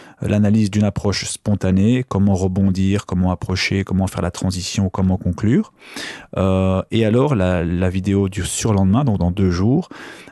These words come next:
euh, ça sera une vidéo qui va analyser, euh, une question, euh, que tu, que tu as sûrement déjà entendu beaucoup sur, euh,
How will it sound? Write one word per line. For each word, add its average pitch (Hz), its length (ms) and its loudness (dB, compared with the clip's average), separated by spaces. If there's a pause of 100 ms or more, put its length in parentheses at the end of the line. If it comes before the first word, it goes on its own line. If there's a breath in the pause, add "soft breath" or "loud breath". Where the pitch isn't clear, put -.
(160)
euh, 92 600 2
ça 107 240 -4
sera 113 300 -2
une 143 100 2
vidéo 113 280 0
qui 120 160 -4
va 104 100 2
analyser, 101 580 2 (480)
euh, 87 220 0
une 131 160 2
question, 120 540 -2 (640 loud breath)
euh, 90 360 0
que - 120 -2
tu, 107 440 0
que - 100 -4
tu 98 380 0
as 90 40 -2
sûrement 101 380 0
déjà 95 220 0
entendu 95 380 0
beaucoup 104 380 -4
sur, 87 400 -4
euh, 82 340 -2